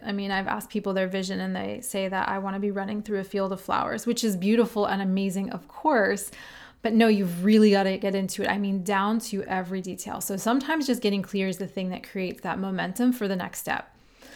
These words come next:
So learn how to not only know what you want, but to design it and feel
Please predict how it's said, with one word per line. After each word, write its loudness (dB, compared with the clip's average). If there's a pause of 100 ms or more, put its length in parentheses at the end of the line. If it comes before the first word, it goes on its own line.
(240)
So 0
learn 6
how 0
to -6
not -6
only -2
know 0
what -2
you -2
want, -4 (1080)
but -4
to -4
design 0
it 2 (260)
and 2
feel 2